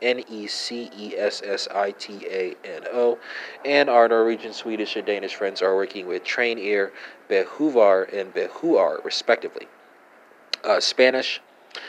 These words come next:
uh, infinitive is a cognate with it, with its, uh, Portuguese infinit-, with its Portuguese in, uh, companion, right? So, uh, necesito, necesitas, necesita, necesitamos, necesitan,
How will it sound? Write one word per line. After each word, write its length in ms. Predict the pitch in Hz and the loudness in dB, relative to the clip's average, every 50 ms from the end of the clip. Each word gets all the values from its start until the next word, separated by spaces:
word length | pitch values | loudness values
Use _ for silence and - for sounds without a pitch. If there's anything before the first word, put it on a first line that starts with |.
| - - - - | -18 -20 -12 2
uh, 260 | - 123 120 120 120 113 | 6 10 10 12 10 10
infinitive 460 | 117 113 - - 127 123 120 120 110 | 6 2 0 0 0 2 2 2 2
is 120 | 107 95 101 | 2 2 2
a 80 | 95 | 0
cognate 480 | - - - 113 107 101 113 117 120 - - - - - - - - | -2 2 4 4 4 4 2 -4 -8 -8 -10 -18 -20 -20 -20 -12 -10
with 120 | 95 - | -6 -4
it, 360 | 85 85 - - - - - | -4 -4 -4 -6 -12 -14 -8
with 160 | 95 101 - 101 | -8 -6 -6 -6
its, 180 | 90 - - | -8 -8 -6
uh, 140 | 85 85 82 | -2 -2 -2
Portuguese 500 | - - - 107 - - 107 101 - - | -2 -2 -4 -6 -4 -6 -10 -10 -10 -12
infinit-, 540 | 90 87 - - - - 123 120 120 110 - - - | -14 -16 -18 -12 -2 -2 0 0 0 -4 -6 -10 -10
with 160 | 101 98 - | -10 -6 -6
its 240 | 104 90 - - - - | -6 -6 -6 -10 -14 2
Portuguese 460 | - 135 123 - - 110 101 92 - | 2 4 4 4 -2 -6 -10 -10 -8
in, 120 | 92 87 87 - - - - - - - | -10 -10 -12 -14 -20 -20 -20 -20 -8 -4
uh, 220 | 95 90 85 80 80 | -2 0 0 -2 -2
companion, 580 | - - - - - 123 123 107 90 80 - | -6 -10 -8 -2 0 2 2 2 0 -6 -6
right? 240 | 90 90 90 90 85 | -6 -6 -6 -4 -6
So, 240 | - - 90 87 85 | -4 -2 -2 0 0
uh, 180 | 87 85 80 - - - - - - - - | 0 -2 -2 -4 -6 -14 -18 -20 -20 -18 -12
necesito, 640 | 95 98 - - 110 95 - 101 90 - 123 123 120 | -10 -10 -4 -2 -2 -2 -2 -6 -2 2 4 4 6
necesitas, 720 | 104 95 - - 92 - - 85 - - 113 107 101 - - | 4 2 -4 -4 -8 -8 -8 -12 -2 2 4 4 4 2 -2
necesita, 720 | 92 90 - 98 - - 87 - - - 110 104 101 98 | -8 -6 -6 -6 -6 -8 -12 -14 -4 0 0 2 2 0
necesitamos, 840 | 101 - - - 120 - - - - - 113 104 98 98 95 - - | -2 -6 -8 -8 -8 -8 -8 -12 -4 0 0 0 2 0 -4 -6 -6
necesitan, 680 | 95 90 - 92 85 - - - - - - - - | -8 -6 -6 -6 -6 -8 -10 -14 -14 -12 -10 -10 -10